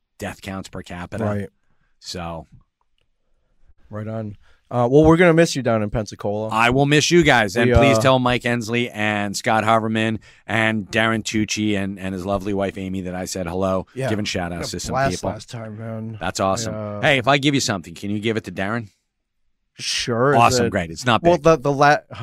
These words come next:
Speaker 2: <laughs> the last time I agreed to something like that, uh, Brian Johnson was like, "Hey, man, uh,
Speaker 1: Are you holding?" <laughs>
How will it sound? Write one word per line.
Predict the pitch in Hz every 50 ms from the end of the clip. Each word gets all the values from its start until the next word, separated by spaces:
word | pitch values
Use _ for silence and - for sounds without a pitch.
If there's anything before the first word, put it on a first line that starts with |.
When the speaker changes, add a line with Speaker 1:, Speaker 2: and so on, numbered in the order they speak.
| 104 - - - 143
Speaker 2:
<laughs> | - - _ - _ _ _ _ _ -
the | 143
last | 135 139 151 160 -
time | - 185 175
I | 170 170
agreed | 170 156 - 165 165 175 160 156 - _ -
to | - 165
something | - 175 175 175 185 175
like | 175 175 175 -
that, | 160 156 151 135
uh, | 127 123 117
Brian | 104 - 135 131 131 117
Johnson | 131 123 127 117 131 120
was | 123
like, | 135 135 135 127
"Hey, | 170 165
man, | 156 147 143 143 139 139 139 139 135 -
uh, | - 123 123 123 123 120 113 113 110 -
Speaker 1:
Are | - 131 151
you | 175 214 170
holding?" | 143 202 220 226 220 262 254 226 160 117 -
<laughs> | -